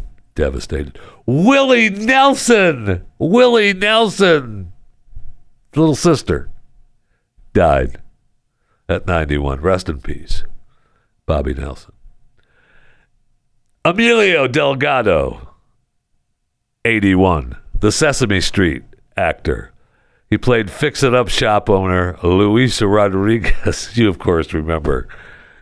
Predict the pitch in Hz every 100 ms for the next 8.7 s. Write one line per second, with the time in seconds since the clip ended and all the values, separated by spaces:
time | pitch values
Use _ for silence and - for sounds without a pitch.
0 | - 113 95 85 90 85 80 78 - 98
1 | - 87 90 80 - 87 76 76 - _
2 | _ _ 80 78 73 73 71 78 82 80
3 | - 78 73 76 85 78 87 78 69 67
4 | - - - - - 87 - 69 65 -
5 | 73 92 - 196 160 123 147 151 127 -
6 | 143 143 127 131 151 - 160 214 202 160
7 | 110 135 - 101 87 82 - 78 73 80
8 | 76 73 - 78 69 67 65